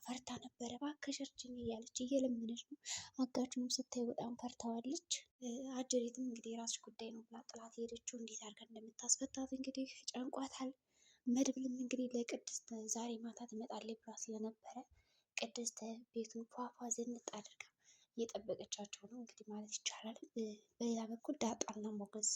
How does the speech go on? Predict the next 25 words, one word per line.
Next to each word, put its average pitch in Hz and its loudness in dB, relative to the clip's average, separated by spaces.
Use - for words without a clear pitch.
ዳጣና 254 2
ብሩክ 226 0
ወደ 214 0
ቤት 208 -4
መጡ። 233 -2
ከመጡም 302 6
በኋላ 277 2
ቤቱ 247 0
ፏ 262 -4
ብሎ 233 2
ሲያዩት 285 0
«ምን 285 8
ሆነሽ 277 6
ነው 254 2
ዛሬ 233 0
ደስታ - -2
በደስታ 226 2
ሆነሻል?» 226 -4
ሲሏት 247 -8
ነበረ። 269 -2
ምክንያቱም 254 -2
«በቃ - -2
ልትመጣ 285 4
ነው» 226 -6
አለቻቸው። - -8